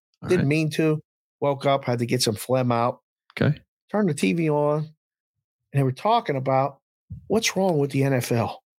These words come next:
Speaker 2: Why aren't they scoring points? Why are the totals so low? It was unbelievable. It was exact. It, I'm just saying,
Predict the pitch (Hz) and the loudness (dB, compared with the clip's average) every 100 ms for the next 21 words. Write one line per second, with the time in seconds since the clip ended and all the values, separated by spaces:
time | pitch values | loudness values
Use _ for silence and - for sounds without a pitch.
0 | _ 151 202 185 175 - 165 165 135 - | _ -2 0 0 0 0 0 0 0 0
1 | 139 104 - - _ _ _ 127 202 214 | 0 -2 -6 -6 _ _ _ 0 0 0
2 | 135 - 202 139 - 123 107 104 107 - | -2 0 0 0 0 0 2 2 0 -2
3 | _ _ _ _ _ _ _ _ _ 359 | _ _ _ _ _ _ _ _ _ 0
4 | 254 - - 339 349 262 226 262 381 330 | 0 -2 0 2 2 2 2 4 4 4
5 | 214 135 117 - _ _ _ _ _ _ | 0 -2 -4 -8 _ _ _ _ _ _
6 | 349 349 302 226 208 156 139 170 330 - | 0 2 2 0 0 0 2 2 2 0
7 | - _ - 359 - _ 208 185 131 - | -8 _ 2 2 2 _ 0 0 -2 -4
8 | - 226 156 | 0 0 0